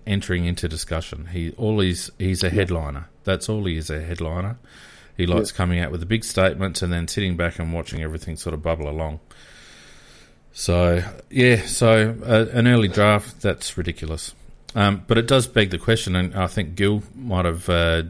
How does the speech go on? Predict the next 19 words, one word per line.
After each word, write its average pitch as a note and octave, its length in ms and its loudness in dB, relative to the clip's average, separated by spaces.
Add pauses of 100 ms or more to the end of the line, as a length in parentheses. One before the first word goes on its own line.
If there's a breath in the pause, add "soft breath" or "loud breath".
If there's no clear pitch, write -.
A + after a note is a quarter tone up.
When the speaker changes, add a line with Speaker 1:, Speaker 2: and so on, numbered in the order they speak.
(160)
Speaker 1:
pointed F2 260 0
this E2 180 -6
out F2 220 0
during E2+ 200 -2
the D#2 60 -4
week, F#2+ 320 -2
that, - 340 -8
uh, E2 360 0 (920 loud breath)
next C3 240 0
season's C#3+ 360 0
draft, G#2 440 2 (140)
whenever G#2+ 340 4
that F#2 160 4
occurs, F2+ 800 -2 (360)
um, F#2 640 2 (380)
is G2 180 0
gonna A2 240 0
be F#2+ 140 0
basically, F2 840 0